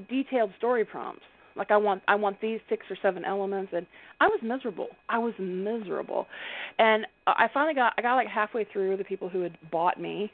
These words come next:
<laughs> I've never felt so cheap in my whole life because those bitches did not pay enough <laughs> for me to suffer that much. Um, and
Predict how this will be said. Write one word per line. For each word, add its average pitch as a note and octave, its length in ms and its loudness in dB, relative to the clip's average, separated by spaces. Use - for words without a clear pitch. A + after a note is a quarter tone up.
<laughs> G3+ 200 -10
I've G#3 320 4
never F#3+ 320 -4
felt - 260 -6
so - 180 -2
cheap G#3 160 -4
in F3 80 -6
my F3 140 -4
whole F#3 140 -6
life E3+ 280 2
because F3 220 -8
those G3+ 120 2
bitches G3+ 380 0
did E3 100 -6
not - 220 -4
pay G#3 160 4
enough F#3+ 260 4
<laughs> - 120 -18
for G3+ 120 0
me F3 180 2
to F3 80 2
suffer G3 300 0
that E3 220 -2
much. E3 200 -4
Um, G#3+ 380 4
and A#3 300 4